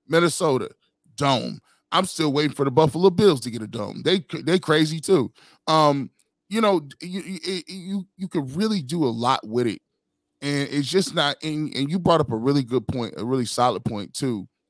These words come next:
was that, you know, when you look at these windy games, you know, there's been two or three games each, each and every year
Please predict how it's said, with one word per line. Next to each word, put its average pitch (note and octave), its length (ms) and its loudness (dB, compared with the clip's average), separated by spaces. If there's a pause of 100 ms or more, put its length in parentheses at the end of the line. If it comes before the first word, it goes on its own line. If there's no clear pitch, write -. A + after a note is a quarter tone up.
(160)
was D3 180 -4
that, C#3+ 260 0
you F3 120 -4
know, C#3 320 0
when C#3 160 -6
you G3+ 80 0
look B3+ 160 -2
at G3 80 -6
these D3+ 200 -4
windy B2+ 360 -2
games, G#2+ 560 -6 (180)
you C#3 100 -4
know, C#3+ 80 0
there's G3 220 2
been F#3+ 340 -4 (160)
two F#3+ 160 0
or D#3+ 60 2
three C3+ 220 -4
games B2 420 0
each, C#3 280 -10 (220)
each C3 240 -10
and A#2 80 -6
every G2+ 220 -6
year G#2+ 360 -2